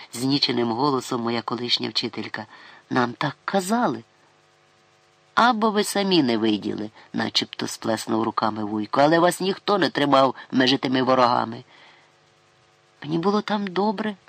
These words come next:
признався жалісливий голос. «А час був такий, що треба було казати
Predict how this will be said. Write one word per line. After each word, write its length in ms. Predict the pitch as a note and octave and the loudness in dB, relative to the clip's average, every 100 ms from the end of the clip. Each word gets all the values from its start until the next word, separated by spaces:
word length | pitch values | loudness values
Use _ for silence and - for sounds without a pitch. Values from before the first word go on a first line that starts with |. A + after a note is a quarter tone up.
| _ _ - | _ _ -6
признався 640 | - A#2+ B2 B2+ A#2+ C3+ | -2 -2 -2 -4 -4 -4
жалісливий 640 | A#2+ C3 B2 - C3 B2 B2 | 0 0 -2 -2 -2 0 -2
голос. 460 | A#2+ A#2+ A#2+ - - - - - - _ _ - | -2 -6 -6 -10 -16 -14 -14 -18 -20 _ _ -8
«А 120 | F3 | 0
час 240 | G#3+ A3 | 2 4
був 180 | F#3+ G#3 | 2 0
такий, 300 | G3+ G3 A3 | 0 0 0
що 160 | - G#3 | 0 0
треба 320 | G3+ A3+ A#3+ | 0 2 2
було 200 | A#3+ A#3+ | 0 0
казати 520 | - A#3 A#3 A3+ G#3+ | 0 2 2 2 -2